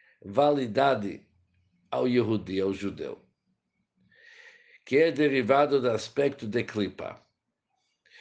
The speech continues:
já que ela tá investida no sangue humano,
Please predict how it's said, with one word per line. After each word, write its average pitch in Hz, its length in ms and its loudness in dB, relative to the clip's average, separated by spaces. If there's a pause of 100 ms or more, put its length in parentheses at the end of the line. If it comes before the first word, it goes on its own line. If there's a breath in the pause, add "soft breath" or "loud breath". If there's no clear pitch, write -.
(140)
já 139 360 0
que 139 140 -4
ela 143 220 2
tá 131 140 0
investida 113 760 -4
no 104 160 -8
sangue 135 460 -2
humano, 87 400 -6